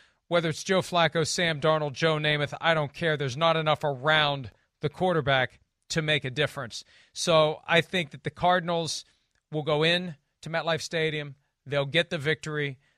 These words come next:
They should get it fairly easily. They are giving seven. I've got it twenty-eight to twenty, so I'm right on the cusp. I'll take the Cardinals to win and to cover, but I don't expect a, a blowout, but I do expect that the Cardinals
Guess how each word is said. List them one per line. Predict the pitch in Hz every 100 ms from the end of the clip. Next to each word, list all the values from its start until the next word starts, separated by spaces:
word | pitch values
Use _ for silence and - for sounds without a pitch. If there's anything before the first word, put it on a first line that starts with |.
| _
They | 156 156
should | - 196 135
get | 143 208
it | 202 185
fairly | - 196 185 180 170
easily. | 165 170 170 160 185 190 165 _ _ _
They | 147 160
are | 160 170
giving | 156 170 165
seven. | - - 170 165
I've | 175 190
got | 180 165
it | 147
twenty-eight | 175 170 165 156
to | 139
twenty, | - 151 160
so | 156 160
I'm | 156 147
right | 156
on | 151 151
the | 143
cusp. | - - 165 170 - - _ _ -
I'll | 147
take | - 170 160
the |
Cardinals | 147 170 165 156 143
to | 147
win | 156 160
and | 156 156
to | 139
cover, | - 160 160 185 175 _ _
but | - 151
I |
don't | 160 165
expect | 165 - - 170 - _ _ -
a, | 143 - -
a | 160
blowout, | 170 196 247 175 147 156
but | 185
I | 180
do | 170 196 190
expect | - - 170 -
that | -
the |
Cardinals | - 165 165 156 147 -